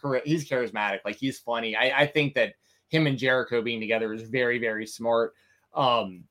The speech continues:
and I thought, I thought that, like, there was some good stuff there. You know, like, I, I really liked the whole, uh, Jericho, I said it earlier, but Jericho calling, uh, saying that, like, H-, Kingston and Danielson don't even like each other, and, like, them basically acknowledging that, but they can, like,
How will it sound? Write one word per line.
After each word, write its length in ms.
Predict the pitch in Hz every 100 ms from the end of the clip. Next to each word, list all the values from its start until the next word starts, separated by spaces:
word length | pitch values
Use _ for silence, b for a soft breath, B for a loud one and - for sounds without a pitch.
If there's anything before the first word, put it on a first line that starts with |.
| _ _ _ _ _ _
and 460 | 180 160 147 123 117 _ _
I 120 | 170
thought, 240 | 175 269 -
I 100 | 196
thought 240 | 220 294
that, 80 | 220
like, 200 | 214 156
there 120 | 170
was 140 | 208 190
some 160 | 180
good 180 | 160 156
stuff 340 | 143 139 139 -
there. 280 | 143 135
You 120 | 131 135
know, 140 | 131
like, 140 | 127 127
I, 120 | 135
I 100 | 139
really 320 | 143 151 143
liked 320 | 131 127 123
the 100 | 131
whole, 440 | 123 123 120 113 - b b b
uh, 280 | - 120 107
Jericho, 460 | 120 143 135 135 -
I 120 | 151
said 200 | 135 196
it 60 | 127
earlier, 300 | 117 120 117
but 160 | 113 113
Jericho 380 | 127 131 135
calling, 520 | 120 131 123 120 113 110
uh, 300 | 107 104 98
saying 260 | - 156 143
that, 180 | 127 117
like, 160 | 127 - _ -
H-, 360 | 139 - 165
Kingston 440 | - 151 151 147 139
and 240 | 123 110
Danielson 420 | - 131 139 139 131
don't 140 | 123
even 180 | 120 110
like 240 | 110 113
each 200 | 127 117
other, 340 | 131 127 127 120
and, 100 | 113
like, 180 | 110
them 160 | - 135
basically 540 | 120 135 139 120 104 113
acknowledging 640 | 123 120 113 131 131 131
that, 240 | 131 131
but 80 | 120
they 100 | 117
can, 200 | 123 131
like, 180 | 117 107